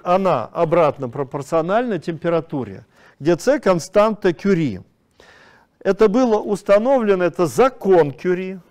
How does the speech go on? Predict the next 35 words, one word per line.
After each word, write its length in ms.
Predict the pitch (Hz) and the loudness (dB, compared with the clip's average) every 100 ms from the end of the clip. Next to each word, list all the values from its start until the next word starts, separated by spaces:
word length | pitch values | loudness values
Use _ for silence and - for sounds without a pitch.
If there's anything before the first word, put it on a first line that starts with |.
| _ _ _ _ | _ _ _ _
Я 160 | 175 240 | 0 0
почему 400 | 233 214 254 302 | 0 -4 -4 -2
нажимаю 540 | 240 185 220 220 196 | 0 0 2 2 2
на 120 | 165 165 | 2 -2
вот 100 | - | -2
такие 260 | 165 165 | -8 -8
слова? 380 | - 147 120 104 | -6 -6 -6 -10
Кюри, 840 | - 226 269 165 190 208 165 143 _ _ _ - | -8 -4 -2 -4 -4 -4 -4 -8 _ _ _ -8
Брилюэн, 800 | 156 220 233 202 214 214 156 117 _ _ _ _ - | -4 -2 2 4 4 2 -2 -8 _ _ _ _ -10
э, 200 | 151 151 | -8 -6
вот, 300 | 160 135 - | -8 -10 -12
закон 640 | 135 196 - 202 247 214 | -2 -2 0 2 4 2
Кюри. 440 | - 185 160 127 101 - _ _ _ _ _ _ _ - | 0 -2 -2 -6 -12 -20 _ _ _ _ _ _ _ -10
Потому 300 | 180 214 214 | -4 0 -2
что 180 | - 196 | 0 0
в 40 | |
вашей 300 | 190 165 170 | 2 0 -2
программе 560 | 151 175 185 277 311 208 | -4 -4 0 -2 0 -2
прямо 360 | 196 220 262 | 0 0 0
это 160 | 214 214 | -2 -2
и 60 | 202 | -2
написано. 600 | 196 147 113 - 90 - _ - | -4 -6 -14 -16 -20 -20 _ -14
Вот 220 | 131 - | -14 -6
эти 220 | 170 202 | -6 -6
все 220 | 117 170 147 | -8 -6 -4
слова 480 | 165 190 277 330 - _ _ _ _ _ _ _ - | -2 -2 -2 -6 -12 _ _ _ _ _ _ _ -6
понапиханы. 760 | 196 220 - 190 - 113 98 - _ _ - | -2 -2 0 -2 -2 -12 -14 -20 _ _ -6
И 60 | |
в 60 | 170 | -2
билете 380 | 208 294 233 - | 0 2 2 2
появятся 640 | 208 202 180 127 113 151 | 2 4 2 0 -4 -4
вот 160 | 147 151 | -4 -2
эти 220 | 135 135 | -6 -6
на-, 160 | 131 156 | -8 -8
слова, 520 | 170 180 240 320 | -4 -2 0 -4